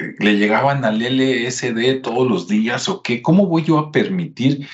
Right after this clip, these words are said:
que castren a un hijo mío, hombre, o que deformen a una, este, mutilen a una hija mía? O sea, y, y,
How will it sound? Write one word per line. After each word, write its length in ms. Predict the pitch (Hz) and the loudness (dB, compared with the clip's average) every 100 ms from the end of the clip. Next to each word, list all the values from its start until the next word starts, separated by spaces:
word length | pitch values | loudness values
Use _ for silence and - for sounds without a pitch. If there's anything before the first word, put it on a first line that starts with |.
| - - | -18 -10
que 180 | - 196 | -4 -2
castren 540 | - 120 - 151 143 107 | -2 -2 -2 -2 0 0
a 60 | |
un 260 | 101 120 131 | 2 2 2
hijo 380 | 131 - 135 120 | 0 -2 0 2
mío, 420 | 101 110 131 131 | 4 4 4 4
hombre, 800 | 123 107 113 123 131 127 131 127 - - - | 2 2 0 0 2 4 2 -2 -14 -20 -8
o 180 | 98 95 | -6 -2
que 160 | 104 104 | 0 0
deformen 840 | 98 - 107 127 135 135 135 131 | -2 -2 0 2 2 2 2 2
a 100 | 110 | 2
una, 540 | 110 127 131 131 123 - | 0 0 0 0 -2 -4
este, 400 | 104 - 104 98 | -8 -6 -4 0
mutilen 840 | 101 101 127 131 131 139 131 - - | 0 0 2 4 4 2 -2 -8 -14
a 120 | - 101 | -4 2
una 440 | 110 127 139 - | 4 4 2 0
hija 400 | 113 127 - 123 | -4 -4 -4 -2
mía? 560 | 107 104 135 151 147 120 | 0 2 4 6 4 2
O 60 | - | -2
sea, 200 | 127 127 | -4 -4
y, 380 | 127 - 104 - | -6 -12 -16 -12
y, 340 | 110 - | -12 -12